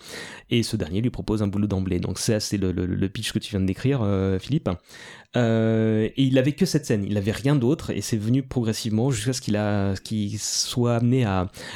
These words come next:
à découvrir l'Amérique, euh, un peu plus, euh, intensément. Euh, et m-, surtout que maintenant qu'il est, qu'il est installé. Et il avait l'habitude de dire que si l'Angleterre a, a une histoire, l'Amérique, elle a une géographie. Euh, c'est pas pour rien qu'il n'y a pas de tradition de périple, euh, en voiture, de road trip, euh, en Angleterre, et que par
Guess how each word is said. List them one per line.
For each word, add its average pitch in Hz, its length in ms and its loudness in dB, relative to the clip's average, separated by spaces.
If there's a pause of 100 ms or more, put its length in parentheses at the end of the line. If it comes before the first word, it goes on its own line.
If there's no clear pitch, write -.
à 104 80 -2
découvrir 113 360 2
l'Amérique, 113 540 2
euh, 98 480 2
un 98 40 0
peu 104 120 -8
plus, 110 280 0
euh, 101 280 2
intensément. 101 520 0 (600)
Euh, 104 600 4
et 117 60 0
m-, 107 320 4
surtout 107 280 -2
que 104 60 -2
maintenant 98 160 2
qu'il 95 200 -2
est, 90 200 0
qu'il - 180 -2
est 92 40 2
installé. 95 400 0 (760)
Et 131 80 2
il 113 80 4
avait 110 120 4
l'habitude 117 300 0
de 120 80 2
dire 135 160 2
que 120 80 -6
si - 160 -2
l'Angleterre 120 440 4
a, 104 380 2
a 110 60 4
une 110 120 4
histoire, 127 340 0
l'Amérique, 107 400 2
elle 107 60 2
a 104 40 4
une 104 80 2
géographie. 104 480 0 (560)
Euh, 98 400 2
c'est - 180 0
pas 104 120 -2
pour 107 140 -2
rien 117 200 4
qu'il 113 160 -4
n'y 98 60 2
a - 20 0
pas 117 140 -2
de - 40 -18
tradition 107 380 -2
de 110 80 2
périple, 117 540 0
euh, 95 180 2
en 95 100 2
voiture, 104 440 0
de 101 80 2
road 101 160 0
trip, - 340 -2
euh, 92 440 2
en 95 180 0
Angleterre, 101 520 2
et 98 60 2
que 98 240 2
par 107 100 2